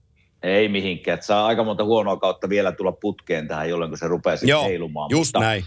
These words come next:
Speaker 1: ei, ei, ei ole uhattu millään tavalla. Ja ihan siis,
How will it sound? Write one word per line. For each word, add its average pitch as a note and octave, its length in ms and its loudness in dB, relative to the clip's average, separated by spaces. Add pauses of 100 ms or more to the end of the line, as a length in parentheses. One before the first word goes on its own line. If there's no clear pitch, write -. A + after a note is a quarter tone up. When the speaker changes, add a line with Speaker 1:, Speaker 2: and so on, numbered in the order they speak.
(140)
Speaker 1:
ei, B2+ 160 4 (140)
ei, C3 120 2
ei D3 320 -2
ole B2+ 100 0
uhattu A#2 380 -4
millään G2+ 440 -8
tavalla. F2+ 340 -4
Ja F2+ 260 -4
ihan A2+ 240 -4
siis, - 340 -14